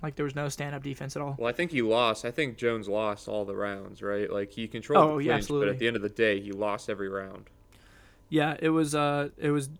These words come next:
Speaker 1: it was definitely he was gonna lose every round. There was great stand-up, though, for, uh, Kakamenrov. Uh, a little wild. I think he was a little wild.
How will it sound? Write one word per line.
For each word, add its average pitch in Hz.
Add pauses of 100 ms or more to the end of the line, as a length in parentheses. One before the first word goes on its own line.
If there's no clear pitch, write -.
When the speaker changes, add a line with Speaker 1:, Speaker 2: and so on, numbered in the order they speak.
Speaker 1:
it 151
was 147
definitely 147
he 147
was 143
gonna 139
lose 143
every 135
round. 139
There 143
was 139
great 165
stand-up, 143
though, 139
for, 143
uh, 139 (340)
Kakamenrov. 143 (140)
Uh, 135 (340)
a 156
little 196
wild. 147 (200)
I 156
think -
he 165
was 156
a 156
little 151
wild. 156